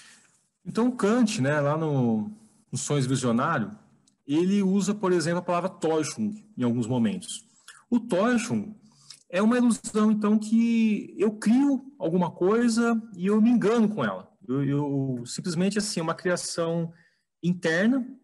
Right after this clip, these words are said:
é um auto-engano, né? Eu me engano com a minha própria criação.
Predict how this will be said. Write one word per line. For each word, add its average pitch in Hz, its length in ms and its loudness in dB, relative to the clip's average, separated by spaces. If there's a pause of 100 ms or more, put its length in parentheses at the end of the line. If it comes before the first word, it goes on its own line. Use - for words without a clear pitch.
(160)
é 135 120 0
um 147 200 2
auto-engano, 185 920 2 (360)
né? 127 160 -2
Eu 151 80 2
me 196 100 6
engano 208 400 4
com 220 80 0
a - 20 2
minha 196 120 0
própria 196 300 0
criação. 190 600 -4